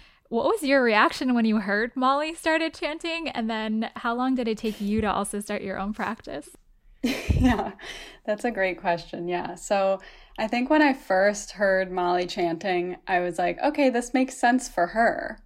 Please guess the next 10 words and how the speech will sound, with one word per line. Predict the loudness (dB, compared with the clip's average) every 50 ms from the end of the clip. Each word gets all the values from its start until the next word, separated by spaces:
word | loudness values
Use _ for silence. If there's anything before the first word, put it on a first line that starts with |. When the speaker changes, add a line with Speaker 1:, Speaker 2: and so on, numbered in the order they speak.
| _ _ _
Speaker 2:
because | -6 -6 -2 0 2 4 4 4 2 0 -4
she's | -6 -6 -4 -4 -4 -4 -4 -2
a | -2 -2 0
really | 0 0 0 0 -2 -4
groovy | -4 -4 -4 -2 -2 -2 -2 0
gal." | 2 2 4 4 2 0 -2 -4 -8 -8 -10 -14 -18 -16 -14 -14 -14 -14 -10 0
And | 2 4 4 6 4 4 4 2 0 -2 -4 -4 0 2
as, | 4 6 6 4 2 0 -2 -2 -2 -2 -4 -10 -20 -20 -20
<laughs> | -20 -20 -20 -20 -20 -10 -4
um, | -2 0 2 2 2 2 0 -4 -6 -8 -8 -8